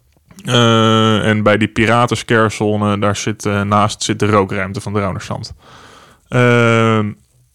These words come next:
nou ja, daar stond ik. Ik was even om, eh, om me heen aan het kijken. En op een gegeven moment was, eh, een acteur in gesprek.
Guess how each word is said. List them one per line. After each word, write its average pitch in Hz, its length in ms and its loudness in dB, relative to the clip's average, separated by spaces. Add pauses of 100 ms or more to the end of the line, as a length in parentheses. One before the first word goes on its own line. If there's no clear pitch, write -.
nou 131 160 2
ja, 104 80 -2
daar 107 160 2
stond 117 280 -4
ik. 127 220 -2 (460)
Ik 156 120 -20
was 113 160 -12
even 98 260 -8
om, 101 240 -4
eh, 107 440 0
om 113 60 -4
me 127 100 0
heen 139 180 0
aan 123 100 2
het 110 80 -8
kijken. 117 360 0
En 117 340 -2
op 110 60 -8
een 98 80 -8
gegeven - 220 -4
moment 101 160 -10
was, 98 200 -10
eh, 101 220 -6 (480)
een 143 120 -4
acteur 127 520 2 (260)
in 123 160 -4
gesprek. - 600 -6